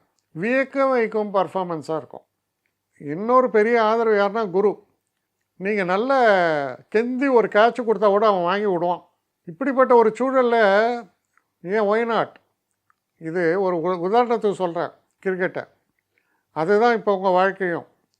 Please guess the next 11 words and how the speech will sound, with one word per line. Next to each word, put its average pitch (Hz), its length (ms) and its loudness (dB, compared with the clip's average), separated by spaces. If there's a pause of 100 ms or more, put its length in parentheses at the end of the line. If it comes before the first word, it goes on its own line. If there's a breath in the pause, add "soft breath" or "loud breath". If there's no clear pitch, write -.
(1400)
நெகட்டிவ்ஸ் 233 600 -2
எல்லாம் 240 300 0
காணாம 226 400 -2
போடும். 160 260 -4 (800)
உங்களுக்கு 202 280 -4
பிரச்சனை 247 420 -2
பண்றவன்லாம் 226 420 -2
காணாம 226 280 -2
போயிடுவான். 160 400 -2 (920)
வெற்றி 240 420 -2
மட்டுமே 254 460 -2